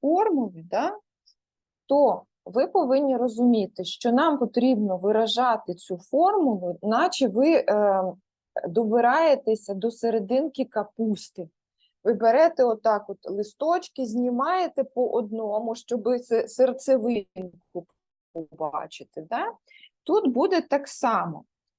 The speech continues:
Значить, у нас перша дія, яку я би зробила, я би помножила все на R в квадраті. У мене вийшло би R в квадраті помножене на F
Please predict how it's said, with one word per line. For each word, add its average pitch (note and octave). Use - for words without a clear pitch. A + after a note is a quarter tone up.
Значить, C4
у D#4
нас C4
перша B3
дія, C#4+
яку A3+
я A#3
би F3+
зробила, F#3+
я A3+
би C4+
помножила A3
все F#4+
на G#3+
R B3+
в -
квадраті. F#3+
У G#3+
мене C#4+
вийшло C4
би G3
R A3+
в -
квадраті B3+
помножене A3
на B3
F G4